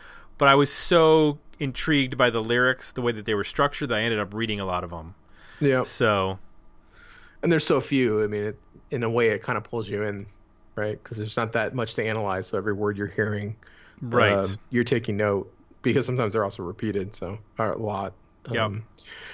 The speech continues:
Speaker 2: I, I mean, I will also say that I,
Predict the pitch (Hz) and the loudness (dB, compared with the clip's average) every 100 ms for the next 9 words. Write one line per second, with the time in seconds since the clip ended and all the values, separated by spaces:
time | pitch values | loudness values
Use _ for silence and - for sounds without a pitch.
0 | - - 262 - 240 240 - 196 208 214 | -14 -2 0 2 4 2 2 2 4 6
1 | 208 202 160 170 147 135 - 127 - 135 | 4 0 -2 2 4 2 -2 -12 -12 -4
2 | 131 127 | -2 -2